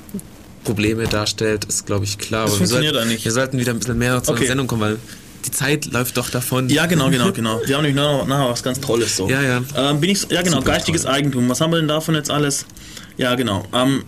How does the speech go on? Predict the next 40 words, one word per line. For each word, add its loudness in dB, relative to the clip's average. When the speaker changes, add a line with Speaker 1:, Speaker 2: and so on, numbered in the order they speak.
Speaker 2:
Softwarepatente 0
haben 0
wir 0
bisher, 0
hatten -2
wir 2
bisher. -2
Was 0
auch 0
ziemlich, 2
eine 2
ziemlich 2
krasse 0
Sache -2
ist, 0
es -2
gab, 0
ich -4
weiß 0
nicht, 2
ob -4
es -2
noch 2
aktuell 2
ist, 0
eine 4
Petition 2
von 2
Forschern, 2
die 4
haben 2
sich 0
gegen 4
Folgendes 2
gewehrt. 2
Es 0
gibt 0
öffentlich 2
geförderte 2
Forschungsprojekte, 0